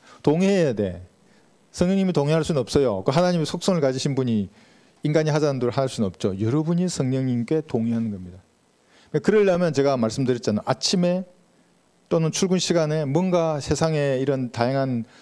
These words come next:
어, 분주한 가운데 내가 빠지기 전에 가만히 주님을 보라고요. 몇 분이라도.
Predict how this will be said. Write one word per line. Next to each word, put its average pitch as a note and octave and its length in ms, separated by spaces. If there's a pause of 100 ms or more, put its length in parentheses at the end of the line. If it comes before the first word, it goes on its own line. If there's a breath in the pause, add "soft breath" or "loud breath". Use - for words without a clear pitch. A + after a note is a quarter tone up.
(460 loud breath)
어, A2 380
분주한 D3 380
가운데 B2 300
내가 A#2+ 140
빠지기 D#3+ 340
전에 A#2+ 400
가만히 D#3+ 440
주님을 B2+ 340
보라고요. F#2 420
몇 C#3 220
분이라도. G2+ 480